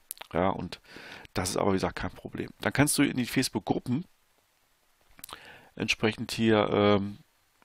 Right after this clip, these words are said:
posten. Das heißt, wir gehen hier auf Gruppen importieren. Ich mache das mal eben für dich, um dir zu zeigen, dass hier das Tool die Facebook-Gruppen automatisch, äh, einbindet. Diese musst du dann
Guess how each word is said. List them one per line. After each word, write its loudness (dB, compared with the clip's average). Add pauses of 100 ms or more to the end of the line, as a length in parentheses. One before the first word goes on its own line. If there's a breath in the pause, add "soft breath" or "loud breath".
(500)
posten. 2 (100)
Das -2
heißt, 2
wir -6
gehen -4
hier 0
auf -6
Gruppen -6
importieren. -2 (240)
Ich -18
mache -2
das -4
mal 0
eben -4
für -6
dich, -6 (1080 loud breath)
um -2
dir -4
zu -10
zeigen, 2 (1080)
dass 0
hier 0
das -4
Tool 4 (540)
die -6
Facebook-Gruppen -2
automatisch, -2 (680 loud breath)
äh, 2
einbindet. 2 (720)
Diese 0
musst -4
du -14
dann -2